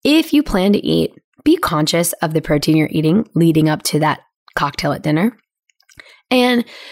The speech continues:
consider taking some of the carbs out in order to afford some of the alcohol in. I hope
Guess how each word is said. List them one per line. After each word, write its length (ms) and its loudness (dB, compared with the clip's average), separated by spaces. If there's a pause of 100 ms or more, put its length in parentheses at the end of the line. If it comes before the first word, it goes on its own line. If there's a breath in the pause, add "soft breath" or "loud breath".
(140 loud breath)
consider 760 0 (160)
taking 360 0
some 280 0
of 60 0
the 80 0
carbs 380 -2 (120)
out 340 -4
in 120 0
order 260 -2
to 260 -4
afford 640 0
some 400 -2
of 240 -4
the 240 0
alcohol 760 -10
in. 360 -6 (380 loud breath)
I 140 -4
hope 420 -2